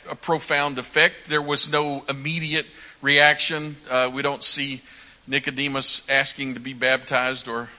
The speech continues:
being filled with the Spirit. The Holy Ghost wasn't yet given. We know that from John seven. And, uh, so we don't see an immediate reaction, but, but we do know that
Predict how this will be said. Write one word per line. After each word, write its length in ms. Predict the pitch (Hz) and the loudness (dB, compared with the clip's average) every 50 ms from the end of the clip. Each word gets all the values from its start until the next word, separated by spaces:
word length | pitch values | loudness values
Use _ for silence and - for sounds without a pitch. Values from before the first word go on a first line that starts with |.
| - _ - | -20 _ -10
being 200 | 131 135 131 123 | -8 -8 -8 -10
filled 280 | - 139 135 131 127 | -8 -8 -8 -6 -6
with 140 | 123 123 113 | -8 -10 -6
the 80 | - - | -4 -4
Spirit. 420 | - - - 127 127 127 127 113 | -4 -2 -2 -2 -2 -2 -2 -4
The 80 | 120 120 | -6 -6
Holy 220 | 131 135 135 131 | -4 -4 -4 -4
Ghost 320 | 120 120 120 117 - - | -4 -6 -6 -6 -6 -8
wasn't 280 | 117 120 117 117 113 110 | -8 -8 -8 -10 -10 -10
yet 260 | 110 117 117 117 120 | -8 -8 -8 -8 -6
given. 300 | 117 123 120 120 123 120 | -4 -4 -4 -4 -8 -10
We 80 | 120 117 | -8 -6
know 180 | 120 127 127 | -4 -4 -2
that 200 | 117 123 131 135 - | 0 0 0 0 -2
from 180 | - 120 120 | -8 -12 -10
John 280 | 113 127 123 120 117 113 | -8 -8 -8 -8 -8 -6
seven. 440 | 110 - - 151 135 120 127 139 139 - - - - - - - - - - - - - | -4 -2 0 0 0 -2 -4 -10 -14 -18 -20 -20 -20 -20 -20 -20 -20 -20 -20 -18 -6 0
And, 320 | 143 156 151 151 147 131 98 - - - | 2 2 2 0 -2 -8 -12 -16 -10 -8
uh, 400 | 160 165 165 165 165 - - - | -8 -6 -6 -6 -8 -8 -6 -2
so 180 | - - 202 190 | 0 0 0 0
we 120 | 180 202 | 0 0
don't 180 | 220 220 196 165 | -2 0 0 0
see 260 | - - 208 202 196 | 0 2 2 0 0
an 80 | 185 | -2
immediate 400 | 175 170 170 196 208 202 190 156 151 | -2 0 0 0 0 0 -2 -2 -2
reaction, 520 | 156 156 151 160 165 170 - - 202 185 | 0 2 2 2 2 2 2 0 0 0
but, 160 | 170 190 180 - - - - - - | 0 0 -2 -2 -8 -20 -20 -8 -2
but 140 | 185 220 196 | 0 0 0
we 100 | 220 208 | 0 0
do 260 | 160 196 254 302 285 | 0 0 0 0 2
know 400 | 226 190 165 165 170 185 190 185 | 2 4 4 4 4 2 0 0
that 200 | 170 170 165 156 | 2 2 2 2